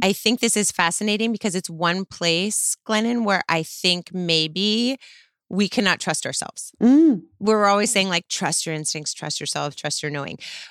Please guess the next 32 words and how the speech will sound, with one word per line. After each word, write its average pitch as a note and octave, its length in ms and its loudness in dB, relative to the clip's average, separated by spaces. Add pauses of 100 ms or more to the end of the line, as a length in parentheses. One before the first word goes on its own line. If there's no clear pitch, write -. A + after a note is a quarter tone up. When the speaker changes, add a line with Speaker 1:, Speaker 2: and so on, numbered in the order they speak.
(100)
Speaker 1:
But - 140 2 (100)
actually G3 460 0
what G3 180 -2
happens G3+ 540 -2
to - 100 -4
our F3 120 0
brains E3 680 -2 (760)
when E3+ 360 0
we F3+ 540 2 (320)
receive F3 640 2
criticism F#3 720 0 (420)
is F#3+ 80 4
that, F#3 180 2
first G3+ 300 0
of G#3 100 -2
all, E3 520 0 (440)
we're F#3 140 0
shocked - 400 0
by G#2 120 -2
it G3+ 200 -4 (500)
and F3 140 -2
we're F3+ 120 2
in F3+ 120 -2
opposition D3+ 480 -4
to - 100 -12
it. - 120 -14 (160)
So - 180 0
that's F3 260 0
what F3 140 -2
you E3+ 80 -6
just D#3 220 -2
said. C3+ 200 0